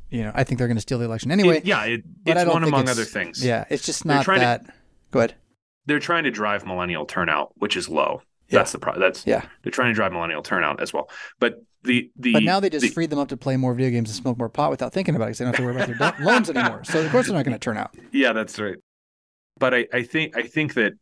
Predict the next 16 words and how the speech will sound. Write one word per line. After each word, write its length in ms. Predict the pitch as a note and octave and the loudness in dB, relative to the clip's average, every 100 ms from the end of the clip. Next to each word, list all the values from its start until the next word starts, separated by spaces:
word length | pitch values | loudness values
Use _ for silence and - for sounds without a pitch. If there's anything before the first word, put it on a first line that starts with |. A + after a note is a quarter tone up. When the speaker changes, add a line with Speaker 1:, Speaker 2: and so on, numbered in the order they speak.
| _ | _
Speaker 2:
you 80 | A#2 | -2
know, 200 | F#2 - _ _ _ _ - | -2 -4 _ _ _ _ -2
outrage 1000 | G2 C#3+ D3 B2 F#2+ F2+ E2+ - - - - | 0 0 -2 -2 0 0 -2 -4 -8 -10 -16
that 400 | G#2 G#2 F#2 E2+ _ | -4 0 0 0 _
something 380 | - C3 A#2+ A2+ | -8 -4 -2 -2
is 100 | F#2+ | -2
happening 520 | - G#2 G#2 F#2 E2+ | 0 0 0 -2 -2
and 160 | D#2 G2 | -4 -4
then 120 | G2 | -4
division 420 | F#2+ G2+ C3+ D3 A#2 | -4 -2 0 0 -2
against 280 | G2+ - | -4 -4
people 360 | - G#2 F#2 E2 - - - - | -4 -2 -4 -8 -14 -20 -8 0
who 60 | |
are 100 | E3 | 0
probably 520 | D#3 G3 G#3 C3+ B2+ | 0 -2 0 0 0
tr-, 120 | - | -2